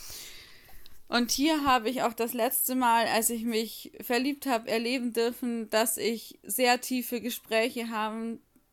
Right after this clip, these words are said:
durfte und auch wirklich lernen durfte, dass es eben nicht ausschließlich darum geht, in einer Partnerschaft, ähm, ja, eine Familie zu gründen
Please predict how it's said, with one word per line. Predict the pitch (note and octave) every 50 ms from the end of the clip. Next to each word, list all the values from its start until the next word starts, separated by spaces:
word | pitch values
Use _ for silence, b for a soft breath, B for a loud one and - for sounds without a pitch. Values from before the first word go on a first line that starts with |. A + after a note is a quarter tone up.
| _ _ _
durfte | - C4 C#4+ D#4 F4 - - - - C#4 D4+ D#4 E4 D#4 D#4 B B B B B B B B B B B B B B B B - -
und | - A3+ A#3 A3+ A#3 A#3 A#3 A3 - - -
auch | G3+ A3 G#3+ A3+
wirklich | A3+ B3 B3 - B3 B3 A3+
lernen | A#3+ A#3 A#3+ A#3+ B3 B3 B3 A#3+ A3
durfte, | A#3+ A#3 A#3+ A#3+ - - - A3+ A#3 A3+ A3 A3
dass | - A3+ A3 A#3 A3+ - -
es | - - G#3+ A3 A3 - - - - - _ _ _ _ _ _ _ _ _ _ _ _ _ _ _ _ -
eben | - A#3 A#3 G#3 A3+ A3+ A#3
nicht | B3+ D#4+ D4+ C#4+ - - -
ausschließlich | - G#3+ A3+ A#3 A3+ - A#3 A#3 A#3+ A3+ - A3+ A#3+ -
darum | - A3 G#3+ A3 G#3+ A#3+ A3 G3+
geht, | - - B3 B3 B3 A3+ -
in | - G3+ -
einer | G3+ A3 A3+ G#3 G3+
Partnerschaft, | G#3 - B3 A3+ A#3 - G#3+ A3 A3 A3 A#3 A3+ G3 A3 - - - - - G1+
ähm, | - - G#3+ G#3+ G#3+ G#3+ A3 G#3+ G#3+ G#3 G3+ - - _ _ _ _ _ - - _
ja, | - G3+ G3+ G3+ G3+ - -
eine | - - F#3+ G#3 G#3 G#3
Familie | G#3 A#3 A#3 A#3+ C#4+ E4 D4 B3+ A3 A3
zu | - - A#3
gründen | - - G#3+ A3+ A#3 B3+ A#3+ - B3 B3+ B3+